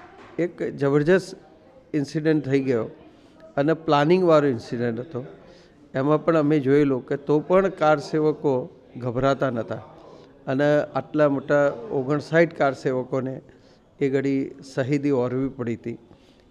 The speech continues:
એ આ પાંચસો વર્ષની છેલ્લામાં છેલ્લી શહીદી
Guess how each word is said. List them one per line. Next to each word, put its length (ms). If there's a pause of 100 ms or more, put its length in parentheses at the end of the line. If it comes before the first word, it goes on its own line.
(140)
એ 400 (840)
આ 100
પાંચસો 640
વર્ષની 460
છેલ્લામાં 560
છેલ્લી 340
શહીદી 520